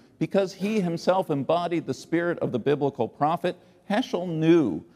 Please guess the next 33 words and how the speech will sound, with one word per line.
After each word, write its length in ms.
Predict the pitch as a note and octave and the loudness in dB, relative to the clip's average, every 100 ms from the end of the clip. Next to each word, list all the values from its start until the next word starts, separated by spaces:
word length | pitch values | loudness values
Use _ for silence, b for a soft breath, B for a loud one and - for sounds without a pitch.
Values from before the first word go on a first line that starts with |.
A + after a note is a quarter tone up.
| b b | b b
that 220 | A#2+ - | 2 2
for 160 | C3 B2 | -2 -2
faith 480 | - F3+ F#3+ - - | 0 0 0 -2 -6
to 80 | |
be 200 | B2+ C3 | 0 0
authentic, 640 | - A2 - D3+ F3 F3 - | 0 -2 -4 -4 -2 -4 -2
it 160 | C3 | -4
had 440 | - C3+ E3 G3 - | -4 -10 -6 -6 -4
to 80 | C#3 | -2
be 160 | C3+ | -2
filled 360 | - D3+ E3 E3 | 0 0 0 0
with 180 | D3+ - | -2 0
empathy 480 | C#3 D3 D3 D3 C3+ | -2 0 -2 -4 -4
for 180 | - B2+ | -2 -2
the 160 | C#3 | 0
other. 380 | E3 E3 A2+ F2+ - b b b - | 0 0 -2 -6 -10 b b b -2
To 100 | C3+ | 0
be 240 | F#3+ A3 | 0 -2
religiously 680 | F#3+ D3 D3 E3 E3 - C#3+ | 2 2 2 0 -2 0 2
observant 640 | A#2 G2+ D#3 F#3+ D3+ C3 | 2 0 -2 0 2 0
but 160 | B2 A2+ | 0 0
not 340 | C#3 F#3 F#3+ | 0 0 -2
engaged 580 | C3 B2 A#2+ D3+ E3+ C#3 | 0 0 2 2 0 -2
with 140 | B2+ A#2 | -4 -2
the 140 | G#2+ | 0
issues 400 | C3+ - C#3 A#2 | -2 0 -2 -2
of 160 | - G2+ | -2 -2
the 100 | G#2+ | -2
day 360 | C3 D3 D#3+ | 0 2 2
was 420 | D3 A#2+ D#3+ E3 - | 0 0 0 0 -2
unconscionable. 1080 | C#3+ D3+ - D3 D#3 D#3+ - G#2+ D#2 D2+ - b b b b | 0 0 -2 -2 -2 -2 -4 -4 -4 -6 -8 b b b b
Zelizer 580 | A2 D3+ F#3 F3+ E3 D3 | 2 4 4 2 0 2
relates 600 | C3 C#3 F3 D3 - - | 2 4 2 2 -6 -20